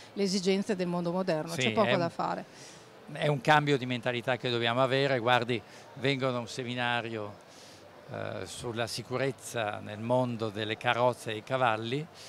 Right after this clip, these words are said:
Speaker 2: eh, e ho avuto modo di discutere in maniera importante, perché cerchiamo di evitare non solo delle sentenze di condanne, ma degli infortuni che a volte possono essere molto gravi.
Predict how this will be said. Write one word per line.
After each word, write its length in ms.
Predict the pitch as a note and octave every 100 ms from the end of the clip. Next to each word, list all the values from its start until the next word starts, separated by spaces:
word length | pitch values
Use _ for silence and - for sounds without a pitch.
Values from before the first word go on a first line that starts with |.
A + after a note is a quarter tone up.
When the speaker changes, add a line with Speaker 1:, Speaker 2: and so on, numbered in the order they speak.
| - - - - -
Speaker 2:
eh, 460 | D3 A#2+ C3 C3+ B2
e 160 | C3+
ho 20 |
avuto 320 | B2 D3 - C3
modo 300 | C3 A#2+ A#2+
di 160 | A#2+
discutere 720 | A2+ B2+ - C3 - B2+ A#2+ A2+ A#2+ G#2+
in 280 | A2+ G#2+
maniera 600 | G#2+ G#2+ A#2+ B2+ A#2 G#2 B2+
importante, 960 | A#2+ - D3 C#3 C#3+ A2 A2 G#2 D3
perché 380 | - A2+ - A#2 -
cerchiamo 720 | - D#3 - E3 C3+ A2+ G#2
di 140 | G#2+ G#2+
evitare 720 | C3 - A2 G2 G#2 A2 A#2+ - - - - - - - - - - - C#3 -
non 220 | C3+ A#2+
solo 260 | A2 F3 D#3+
delle 180 | C#3 B2
sentenze 480 | B2+ A#2 B2+ A2+ A#2
di 60 |
condanne, 560 | A2+ A#2 B2 A2+ G2+ G#2
ma 140 | G#2 G#2
degli 200 | A2+ A#2+
infortuni 680 | A2+ C#3+ A#2+ A#2+ A2 A#2+
che 100 | A#2
a 40 | G#2+
volte 320 | G2+ G#2 B2
possono 320 | A2+ G2+ G#2+
essere 180 | F#2+ A2
molto 240 | G2+ G2 G2+
gravi. 340 | G2 F#2